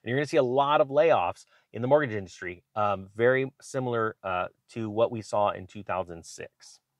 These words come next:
okay? It says, "The latest sign of cooling demand and possible turning point in real estate markets could be the plunge in luxury home sales." Now, this is an, uh, a new Redfin, uh, report shows the sale of luxury homes tumbled seventeen point eight percent year over year.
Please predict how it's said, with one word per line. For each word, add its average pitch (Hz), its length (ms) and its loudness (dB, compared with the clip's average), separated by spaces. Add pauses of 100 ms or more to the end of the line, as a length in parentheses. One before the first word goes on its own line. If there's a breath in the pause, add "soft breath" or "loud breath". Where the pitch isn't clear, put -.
(340)
okay? 101 200 -2
It - 580 -20
says, 131 200 2
"The 113 160 2
latest 127 420 -2
sign 135 160 0
of 113 160 -6
cooling 139 360 -4
demand 107 420 -2
and 101 180 -12
possible 120 360 0
turning 120 360 -4
point 107 280 -8
in 92 60 -12
real 113 120 -2
estate 107 220 -8
markets 95 320 -4
could 98 160 -12
be 107 80 -10
the 95 100 -10
plunge 110 420 -8
in 98 200 -10
luxury 98 480 -8
home 92 240 -12
sales." - 360 -14 (680 soft breath)
Now, 120 220 2
this 117 120 -6
is - 40 -6
an, 117 140 -4 (140)
uh, - 220 -8 (360)
a 120 40 -6
new 135 360 -2 (120)
Redfin, 123 680 -2
uh, 101 160 0
report 104 440 -6
shows 113 340 -4
the 101 80 -20
sale 117 260 -2
of 98 80 -6
luxury 120 300 0
homes 98 260 -4
tumbled 110 380 -4
seventeen 120 500 -6
point 107 220 -8
eight 107 160 -10
percent 104 360 -10
year 107 260 -4
over 113 200 -2
year. 104 380 -6